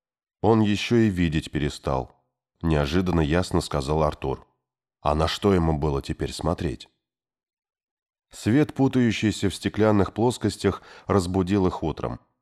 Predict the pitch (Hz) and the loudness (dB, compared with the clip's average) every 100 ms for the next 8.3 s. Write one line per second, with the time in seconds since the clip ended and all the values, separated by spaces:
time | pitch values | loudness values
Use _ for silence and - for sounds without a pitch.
0 | _ _ _ _ 110 107 98 92 101 92 | _ _ _ _ 0 4 4 4 4 4
1 | 92 - 98 110 107 - 87 82 101 92 | 2 0 2 2 2 2 0 2 2 2
2 | 87 82 95 101 90 82 85 - 80 90 | 0 0 2 2 -2 -6 -4 -2 0 0
3 | 80 78 87 98 107 90 82 92 90 80 | 0 0 0 2 2 2 2 2 0 -2
4 | 90 95 - 87 - - _ _ _ _ | -2 -2 -2 -4 -4 -12 _ _ _ _
5 | 85 85 90 82 - 92 87 - 90 87 | 0 2 2 0 2 2 2 0 0 2
6 | 85 82 95 113 85 78 104 95 - 101 | 0 0 2 4 4 2 2 2 -2 -2
7 | 87 85 85 80 98 - 80 82 - 123 | 0 0 -2 0 0 0 -2 -2 0 0
8 | 113 - | 0 -2